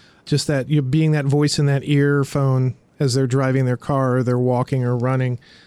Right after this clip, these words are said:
their companion. I think it does a lot for just from a, a, a straight psychological standpoint.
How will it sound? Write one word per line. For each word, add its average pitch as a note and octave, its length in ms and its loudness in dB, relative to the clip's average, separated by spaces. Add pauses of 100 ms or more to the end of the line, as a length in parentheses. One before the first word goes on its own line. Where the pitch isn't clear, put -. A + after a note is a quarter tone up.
(140)
their B2+ 160 -2
companion. C3 720 0 (340)
I D3 220 0
think G#3 160 2
it G3 80 2
does E3+ 160 0
a E3 60 2
lot C#3 360 0
for - 140 -6
just C3+ 140 -2
from C#3 140 2
a, B2+ 80 0 (160)
a, C3 260 -2
a B2+ 40 -2
straight C#3 300 -2
psychological B2+ 640 -4
standpoint. B2+ 640 -6